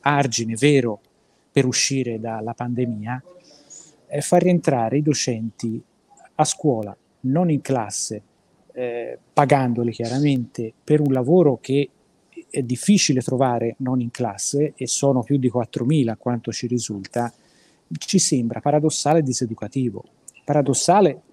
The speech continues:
in parte l'ho già spiegato, ma anche perché dobbiamo recuperare risorse, circa trenta milioni di euro per pagare le supplenze dal primo di aprile fino alla fine dell'anno. Queste risorse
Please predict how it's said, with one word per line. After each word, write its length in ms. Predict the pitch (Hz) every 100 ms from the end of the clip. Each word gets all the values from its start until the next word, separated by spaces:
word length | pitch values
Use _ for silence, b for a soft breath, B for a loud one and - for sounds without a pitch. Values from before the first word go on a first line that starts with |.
| _
in 100 | 120
parte 320 | - 123 - 104
l'ho 100 | 110
già 160 | 123
spiegato, 680 | 120 - 127 117 135 131 123
ma 140 | 123 120
anche 260 | 139 139
perché 440 | - 117 - 127 -
dobbiamo 680 | 113 107 113 120 113 110 107 _ _
recuperare 640 | 139 127 127 131 127 113
risorse, 680 | 110 - 117 101 - 151 165
circa 320 | - 135 - 117
trenta 340 | 131 127 123
milioni 320 | 120 123 117
di 180 | 110 131
euro 280 | 131 113 107
per 140 | 117
pagare 360 | - 113 123 113
le 80 | 110
supplenze 720 | - 113 131 131 113 - 104
dal 500 | 107 104 104 104 101 -
primo 320 | - 117 110 104
di 200 | 107 104
aprile 400 | - 127 117 98
fino 240 | 107 107
alla 80 | 107
fine 260 | - 123
dell'anno. 580 | 113 110 107 98 113 143 - b b b b b _
Queste 280 | 165 170 160
risorse 800 | 147 - 170 131 - 123 104